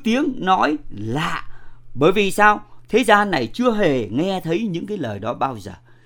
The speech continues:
Mà bây giờ chính những cái lời đó đã làm cho họ xúc động,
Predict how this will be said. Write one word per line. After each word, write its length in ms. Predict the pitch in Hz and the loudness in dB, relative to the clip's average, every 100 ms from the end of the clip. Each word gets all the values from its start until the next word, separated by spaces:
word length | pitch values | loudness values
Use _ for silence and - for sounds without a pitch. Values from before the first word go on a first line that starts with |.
| - - - - | -20 -20 -20 -10
Mà 120 | - | 0
bây 140 | 147 226 | 4 6
giờ 200 | 170 135 | 4 4
chính 260 | - 220 | 2 2
những 140 | 277 285 | 2 2
cái 80 | 247 | 4
lời 320 | 170 160 120 | 4 4 4
đó 300 | 123 - - - - - - - | 4 2 -2 -16 -18 -20 -18 -8
đã 120 | - 226 | -2 2
làm 260 | 185 120 | 2 2
cho 120 | 190 | -2
họ 300 | 156 135 - - - - - | 0 -2 -2 -10 -20 -18 -8
xúc 200 | 240 160 | -4 0
động, 160 | 143 | -2